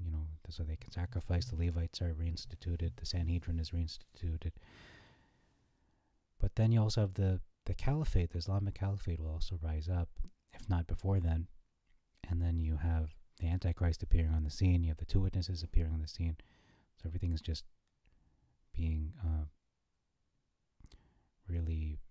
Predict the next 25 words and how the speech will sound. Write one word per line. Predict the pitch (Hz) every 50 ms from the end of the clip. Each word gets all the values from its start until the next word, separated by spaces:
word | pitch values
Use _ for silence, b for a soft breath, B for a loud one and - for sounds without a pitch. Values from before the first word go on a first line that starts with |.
| - -
very | - 87 82
much, | 82 80 80 78 - - - - - - - - 127 98
uh, | 90 82 78 78 78 - - - _ _ _ _ _ _ _ _ _ _ _ _ _ _ _ _ _ _ - _ _ _ _ _ _ _ _ _ _ _ _ _ _ - _ -
un-, | 98 92 98 -
un-, | - 87 80 78 82 - _ _ - 123 - - - - -
unfolding | 110 87 - - 104 101 95 - 95 92 87
before | - - - 92 85 80
our | 80 76
eyes. | 78 85 87 82 80 78 - - B B B B B B B B B B B B B B B _ _ _ _ _ _ _ _ _ _ _ _ _ _ _ _ _ _ _ _ _ _ _ - 92
Will | 87 90
that | 87 95 90
happen | 82 90 107 110 113 - - 107
in | 101 95
the | 90
next, | 87 87 87 87 90 - - - - - - _ _ _ _ _ _ _ _ _ _ _ _ _ _ - -
you | 104
know, | 92 87 85 -
ten, | - - - 92 90
twenty | - - - 92 87 85
years, | 85 85 87 87 87 85 82 80 - - - - - - - _ _ _ _ _ -
thirty, | 95 87 85 85 82
forty | - - 98 90 82 82
years | 80 82 85 87 -
from | - - 87 78
now? | 76 76 76 -